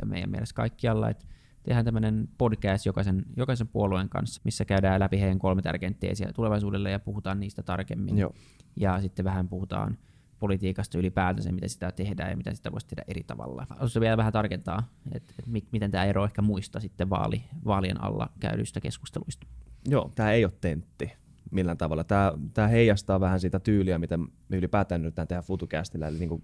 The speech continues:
Speaker 2: rakentaa avointa keskustelua, rakentaa vaan siis niinku ylipäätään semmonen, et jutellaan. Et me ollaan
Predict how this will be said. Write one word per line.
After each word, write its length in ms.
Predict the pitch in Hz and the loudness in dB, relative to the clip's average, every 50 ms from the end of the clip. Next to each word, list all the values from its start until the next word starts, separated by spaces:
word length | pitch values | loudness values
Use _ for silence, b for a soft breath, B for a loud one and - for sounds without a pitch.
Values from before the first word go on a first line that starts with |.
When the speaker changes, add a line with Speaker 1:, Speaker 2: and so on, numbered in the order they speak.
| - - | -10 -12
Speaker 2:
rakentaa 440 | - - 98 90 95 90 - 87 90 | -8 -8 -4 -2 -2 -2 0 0 0
avointa 320 | 95 92 95 90 - 85 | 0 0 0 0 -2 -4
keskustelua, 560 | 78 78 78 - - - 87 - - 71 80 82 | -4 -4 -6 -6 -6 -12 -10 -8 -6 -4 -2 -4
rakentaa 380 | - 87 104 95 92 104 98 | -2 -2 -2 0 0 0 0
vaan 100 | 101 107 | 0 0
siis 160 | 107 113 - | -2 -4 -6
niinku 180 | 117 113 110 113 | -6 -6 -4 -4
ylipäätään 360 | 120 170 180 180 147 - 160 | -4 -2 -2 -2 -2 -2 -4
semmonen, 320 | 175 185 175 - - - - B B B B B B B B | -4 -4 -6 -8 -8 -14 -16 B B B B B B B B
et 120 | 160 - - | -8 -8 -4
jutellaan. 500 | - 233 220 - 120 92 78 65 57 - 98 127 | -4 -2 0 0 0 0 0 -4 -6 -6 -10 -10
Et 100 | - - | -8 -4
me 100 | - 175 | -2 0
ollaan 220 | 170 170 165 151 | 0 0 0 -2